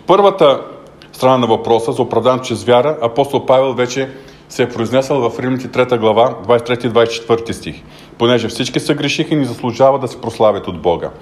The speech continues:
а с Неговата благост се оправдава даром чрез изкуплението, което е в Христос Исус.“ Оправданието, освобождение от вината, прощението на греховете.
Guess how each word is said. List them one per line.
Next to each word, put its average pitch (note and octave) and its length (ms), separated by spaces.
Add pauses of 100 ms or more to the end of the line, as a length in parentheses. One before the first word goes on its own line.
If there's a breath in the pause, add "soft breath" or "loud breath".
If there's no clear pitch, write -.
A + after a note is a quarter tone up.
(260 loud breath)
а F#2+ 100
с - 120
Неговата D3 440
благост C#3+ 380
се C#3+ 60
оправдава A#2+ 540
даром C3 320
чрез B2 200
изкуплението, B2 640
което G#2 260
е A#2+ 60
в G#2 260
Христос F#2+ 360
Исус.“ - 320 (320 loud breath)
Оправданието, A#2 720 (260)
освобождение B2+ 560
от B2 120
вината, A2 460 (360)
прощението C#3+ 600
на C3+ 80
греховете. A#2 560